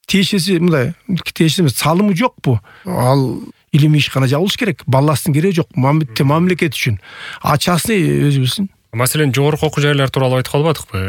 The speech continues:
Speaker 2: Жогорку окуу жайларында бүгүнкү күндө реалдуу көз карашта илим изилдөөгө кандай көңүл бурулуп атат? Мына ошол эле жеке
Speaker 1: Мына
Speaker 2: сектордо да, мамлекеттик окуу жайларда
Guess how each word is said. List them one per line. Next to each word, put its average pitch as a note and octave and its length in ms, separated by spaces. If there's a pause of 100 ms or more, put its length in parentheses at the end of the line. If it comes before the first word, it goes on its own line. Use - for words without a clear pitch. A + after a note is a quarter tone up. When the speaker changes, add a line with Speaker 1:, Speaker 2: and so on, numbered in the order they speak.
(160)
Speaker 2:
Жогорку B2 400
окуу B2 160
жайларында B2+ 540 (100)
бүгүнкү C3+ 460
күндө G#2 260
реалдуу A2+ 380
көз - 100
карашта F#2+ 540 (100)
илим A#2 240
изилдөөгө C3 400
кандай E3 320
көңүл C#3+ 240
бурулуп G#2+ 320
атат? G2+ 140 (100)
Мына F2+ 320
ошол G2+ 240
эле G2+ 140 (420)
жеке A2 320
Speaker 1:
Мына D#3 220
Speaker 2:
сектордо D3+ 260
да, E3+ 200
мамлекеттик B2 640
окуу G#2+ 140
жайларда F2+ 400